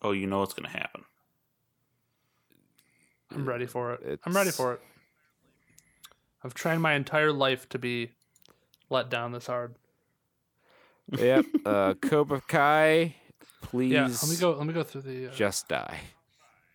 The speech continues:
Speaker 1: Do not buy.
Speaker 3: I'm, I'm kinda over the show. We
Speaker 1: Uh,
Speaker 3: watched the fifth season 'cause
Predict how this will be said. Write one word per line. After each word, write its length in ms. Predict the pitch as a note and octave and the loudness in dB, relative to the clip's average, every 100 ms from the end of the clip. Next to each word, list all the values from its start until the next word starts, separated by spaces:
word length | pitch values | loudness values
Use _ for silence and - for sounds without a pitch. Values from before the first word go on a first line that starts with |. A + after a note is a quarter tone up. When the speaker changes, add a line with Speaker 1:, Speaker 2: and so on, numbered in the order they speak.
| _ _ - - - _ _ _ _ _ _ B2 A2 | _ _ -20 -20 -20 _ _ _ _ _ _ -14 -2
Speaker 1:
Do 140 | C#3+ | 2
not 280 | D#3 E3 D3+ | 4 2 4
buy. 360 | D3+ A2+ E2+ E2+ | 6 6 6 4
Speaker 3:
I'm, 380 | D#2+ E2+ D#2+ - - _ | 2 0 -6 -14 -20 _
I'm 240 | E2+ G2 F2+ | -2 -2 -2
kinda 300 | - G#2+ G2+ | -2 0 2
over 340 | G2+ F#2 G2+ | 2 0 0
the 80 | G2 | -2
show. 480 | - - G2+ G2 F#2+ A2 - | -2 0 2 2 0 -6 -6
We 120 | G#2+ | 0
Speaker 1:
Uh, 100 | G2+ | 2
Speaker 3:
watched 340 | G#2+ A#2+ - - | 4 4 2 -2
the 80 | A2+ | 0
fifth 240 | A2 G#2 | 0 -2
season 480 | - G2+ F2+ F#2 F2+ | -2 -2 -2 -4 -8
'cause 500 | - E2+ D#2 - | -6 -6 -6 -12